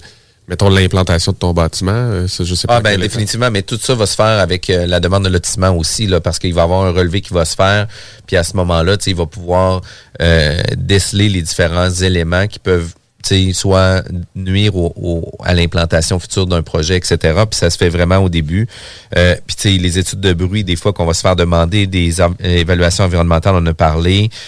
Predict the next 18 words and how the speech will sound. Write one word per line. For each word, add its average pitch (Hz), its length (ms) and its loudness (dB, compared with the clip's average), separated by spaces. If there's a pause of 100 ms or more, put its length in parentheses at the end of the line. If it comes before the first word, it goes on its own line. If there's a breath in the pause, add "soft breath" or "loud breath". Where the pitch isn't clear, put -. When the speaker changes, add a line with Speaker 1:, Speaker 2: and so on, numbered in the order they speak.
(240 loud breath)
Speaker 2:
Euh, 85 280 4
les 85 220 0
écosystèmes, 95 840 0
euh, 80 320 0
aquatiques, 85 720 0
et 80 100 -2
cetera, - 280 -6
les 82 120 -2
milieux 85 300 0
humides, 90 300 0
riverains, 85 560 0
ça 82 160 0
fait 85 100 -2
partie 82 540 -2
de 87 140 2
ça. 98 380 2 (460 loud breath)
Euh, 85 380 2
les, 87 400 0